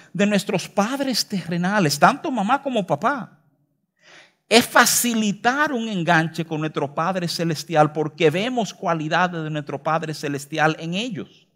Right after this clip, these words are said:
Es una, es una dinámica tremenda la que Dios ha establecido. Pero, pero te lo quiero pintar porque...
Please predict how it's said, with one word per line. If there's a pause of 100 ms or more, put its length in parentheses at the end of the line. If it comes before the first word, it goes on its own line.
(800)
Es
una,
es
una
dinámica
tremenda
la
que
Dios
ha
establecido. (920)
Pero, (160)
pero
te
lo
quiero
pintar
porque...